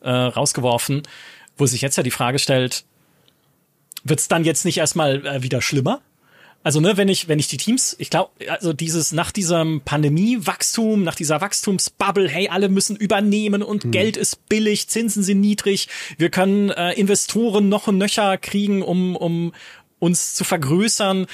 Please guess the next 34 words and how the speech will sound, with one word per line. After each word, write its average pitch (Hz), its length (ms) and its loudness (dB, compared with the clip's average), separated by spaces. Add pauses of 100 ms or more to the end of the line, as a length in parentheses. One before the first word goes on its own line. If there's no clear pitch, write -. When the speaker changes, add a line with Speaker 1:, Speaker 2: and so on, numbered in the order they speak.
Speaker 1:
Ich 151 100 2
hab 175 80 2
den 165 140 0
schönen 233 180 0
Begriff 202 320 -2
gelesen, 170 400 0
Übernahme-fomo 160 1400 0 (480)
gab 147 220 2
es 190 260 2
in 170 140 -2
den 156 120 2
letzten 156 320 0
Jahren 147 260 0
in 175 180 0
dieser 175 240 0
Branche, 156 400 -2
also 135 140 0
die 135 100 2
Fear 196 400 -2
of 170 220 0
Missing 160 340 0
Out, 185 300 0
die 160 100 -4
Angst, 214 540 -2 (260)
zu - 140 -4
spät 214 420 0
zu - 160 -2
kommen, 185 400 4
wenn 190 160 2
ich - 220 -2
jetzt - 580 -2
nicht 233 340 2
Codemasters 190 720 0
kaufe, 170 540 2